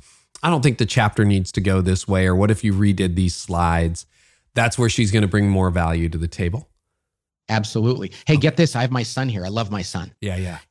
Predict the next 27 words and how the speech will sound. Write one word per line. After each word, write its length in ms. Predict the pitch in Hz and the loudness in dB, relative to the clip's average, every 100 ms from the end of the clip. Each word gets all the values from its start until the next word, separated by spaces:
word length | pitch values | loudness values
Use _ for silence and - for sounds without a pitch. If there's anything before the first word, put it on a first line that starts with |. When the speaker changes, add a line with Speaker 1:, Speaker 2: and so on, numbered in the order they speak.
| _ | _
Speaker 2:
He's, 260 | 123 120 - - - | -10 -10 -10 -16 -4
and, 280 | 139 117 123 - - | 0 -2 -4 -8 0
and, 180 | 131 135 | 0 0
and 140 | 151 120 | 0 2
him 160 | 160 | 4
working 280 | 143 139 135 | 4 4 2
here 160 | 127 120 | 2 2
is 100 | 110 | 2
one 140 | 123 | 0
of 60 | 120 | 0
the, 80 | 117 123 113 120 | -4 -8 -14 -10
the, 380 | 117 107 - - | -6 -6 -8 -4
one 220 | 139 139 | 4 4
of 60 | 120 | 4
the 60 | |
gifts 300 | 110 127 - | 2 0 0
in 60 | 117 | 0
my 100 | 110 | 2
life 260 | 131 175 | 2 0
right 140 | 123 98 | -4 -6
now. 120 | 107 | -6
I 60 | 101 | -6
just 180 | 104 | -4
love 160 | 135 147 | -2 -2
it. 120 | 98 - - - _ | -4 -10 -20 -20 _
But 100 | 143 | 0
I, 120 | 143 | 0